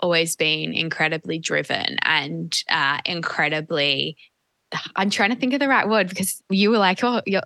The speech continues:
think what I'm doing is so commendable, but I think what you're doing is so phenomenal," because the corporate side of ag is really tough, particularly as being young women. You know, we're often in rooms with a lot of, um, older men, and it can be really hard to break in.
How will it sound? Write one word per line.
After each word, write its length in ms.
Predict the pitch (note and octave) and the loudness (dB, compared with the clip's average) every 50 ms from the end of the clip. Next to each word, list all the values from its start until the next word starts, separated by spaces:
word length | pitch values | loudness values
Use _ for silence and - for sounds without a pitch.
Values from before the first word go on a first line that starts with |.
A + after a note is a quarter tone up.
| - _ _ _ - | -4 _ _ _ 0
think 180 | G3 G3 - | 0 2 2
what 100 | G3 E3+ | 2 4
I'm 200 | D#3+ F3 G3+ A3 | 4 6 4 4
doing 360 | G#3 - - F3 D#3 D#3 D#3+ | 2 2 2 2 2 2 2
is 120 | D#3+ D3+ - | 0 0 2
so 120 | - D#3+ D3+ | 2 0 0
commendable, 320 | - E3+ D#3+ D3+ D#3+ D3+ | 2 0 2 2 2 2
but 120 | - D3+ | 2 2
I 160 | D3+ D#3 E3 E3+ | 4 4 4 2
think 220 | - E3 D3 - | 0 -2 -2 -2
what 140 | - - - | -2 -2 0
you're 240 | E3+ E3 F3 G3 G3 | 2 4 4 4 4
doing 260 | - E3+ D#3+ D#3 D#3+ | 2 0 0 2 0
is 100 | E3 - | 0 2
so 160 | - E3+ D#3 | 2 2 0
phenomenal," 460 | - - E3+ D#3+ D#3 D#3+ D#3+ D#3 D3 | 2 2 2 2 2 2 2 0 0
because 380 | - E3+ D#3+ - E3 D#3+ D#3+ - - - - - - - - _ - | 0 0 0 2 2 2 0 -2 -4 -6 -6 -6 -8 -10 -12 _ -2
the 60 | F#3+ - | 0 2
corporate 400 | - B3 C4+ C4 - C#4+ - - | 4 2 4 4 2 0 2 4
side 160 | C4 A#3 G#3+ | 4 4 4
of 80 | G3 | 4
ag 160 | F3+ F#3 F#3+ F3+ | 4 4 4 2
is 120 | F3 E3+ | 0 0
really 280 | E3 F3+ F3 E3+ E3+ D#3 | 2 2 2 2 2 0
tough, 320 | - - E3+ D3+ - - | 2 0 0 0 0 -4
particularly 440 | - E3+ F#3+ F#3+ - A3+ G#3 G3+ F#3 | -4 -4 -2 -2 0 2 2 4 4
as 280 | F3 E3 E3 - - - _ | 2 2 0 -4 -6 -8 _
being 260 | _ F3 E3 E3 E3 E3 | _ 2 2 2 2 0
young 200 | D#3 D#3+ D#3+ D#3+ | 0 0 0 0
women. 340 | D#3+ D#3+ E3 F#3 C#4 E4 | 2 2 4 4 4 2
You 120 | C#4+ G3+ D#3+ | 2 2 2
know, 200 | D#3+ D#3 F3+ A3 | 4 2 2 0
we're 160 | G3+ E3+ - | 0 -2 0
often 300 | - E3+ D#3 - - E3+ | 0 -2 -2 -2 -2 -2
in 140 | E3+ D#3+ D#3+ | 0 -2 0
rooms 340 | D#3+ D#3+ D#3 D#3 D#3+ D#3+ - | 0 0 0 0 0 0 0
with 260 | E3 D#3 D#3 D#3 - _ - - - | 0 0 -2 -2 -6 _ -18 -14 -6
a 40 | F3+ | -2
lot 140 | F3+ E3+ E3+ | 0 0 2
of, 220 | E3 E3 D#3+ - | 0 -2 0 0
um, 420 | E3 E3 D#3+ D#3+ D#3+ D#3+ D#3+ F3 F3+ - - - - _ F#3+ | 2 2 2 2 0 -2 -6 -8 -8 -10 -12 -14 -2 _ 2
older 180 | F#3 F3 F3+ | 4 4 4
men, 380 | F3 F3 E3 D#3 D3+ D#3 E3 D3+ | 4 4 4 4 4 2 2 0
and 160 | - F3+ F3 | 0 0 0
it 180 | - - - - | -2 -2 -4 -2
can 140 | - G#3 G3 | 0 0 2
be 60 | G3+ | 4
really 200 | G3 G3 F#3+ F3+ | 4 4 4 4
hard 240 | D#3 E3+ E3 E3+ E3 | 4 4 2 2 2
to 80 | - E3+ | -2 0
break 300 | - E3 E3 E3+ - G3+ | 0 0 0 0 -2 0
in. 320 | A#3 G#3+ E3 - - F3+ | 0 2 2 0 -4 -6